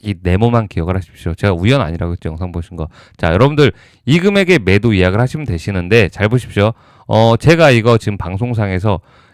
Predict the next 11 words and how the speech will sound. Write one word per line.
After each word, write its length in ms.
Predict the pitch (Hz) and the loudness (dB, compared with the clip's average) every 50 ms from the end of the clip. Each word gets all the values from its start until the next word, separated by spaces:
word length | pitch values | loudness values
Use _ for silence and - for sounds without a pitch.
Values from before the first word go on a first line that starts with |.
| _ 127 | _ 2
"여, 140 | 135 143 - - | 4 4 4 2
이거 220 | 135 143 160 156 | 2 2 4 4
이렇게 240 | 156 156 147 - 165 | 4 2 0 -2 -4
이렇게 180 | 143 - - | -2 0 2
하세요"라고 600 | 160 175 - - 196 190 190 160 139 135 127 - - | 2 4 4 4 6 6 6 6 4 4 2 -2 -2
그냥 300 | - 151 156 190 202 180 | -2 0 2 2 2 2
말하잖아요. 680 | 139 90 87 90 87 92 87 85 90 104 127 - 76 - - _ _ _ _ _ | 2 2 2 2 0 0 -2 -2 -2 -2 -2 -2 -4 -6 -10 _ _ _ _ _
저번처럼 540 | - 185 190 202 220 202 - 180 165 143 135 - - | 0 0 2 2 0 -2 0 -2 -2 -2 -4 -2 0
또다시 500 | 214 226 233 233 240 233 196 - 190 147 | 0 2 4 4 4 4 4 2 -2 -2
제 140 | - 117 104 | 0 0 -2
채널에 580 | - - 160 151 151 147 139 143 156 170 160 | 0 -2 -2 0 0 2 2 2 2 0 0